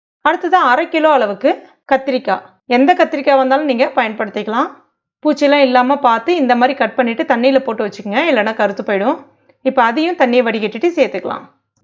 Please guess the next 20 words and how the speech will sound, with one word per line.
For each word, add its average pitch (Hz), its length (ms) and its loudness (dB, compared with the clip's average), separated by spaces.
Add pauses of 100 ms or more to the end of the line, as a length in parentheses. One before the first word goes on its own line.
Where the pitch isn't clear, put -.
இப்ப 392 240 0
இதுல 311 220 6
ஒரு 254 100 4 (120)
ரெண்டு 277 260 0
கப் 302 200 2
அளவுக்கு 269 340 2
தண்ணி 220 240 -4
சேர்த்துக்குங்க, 208 400 -4 (100)
அது 214 160 0
முழுகிற 220 320 0
அளவுக்கு. 190 340 0 (2000)
இப்ப 240 240 0 (360)
இதற்கு 294 240 2 (100)
தேவையான 262 340 4
அளவுக்கு 254 280 2
உப்பு, - 200 0 (920)
ஒரு 320 120 4 (120)
டீஸ்பூன் 294 500 0
சாம்பார் 226 420 0
பொடி, 220 160 -2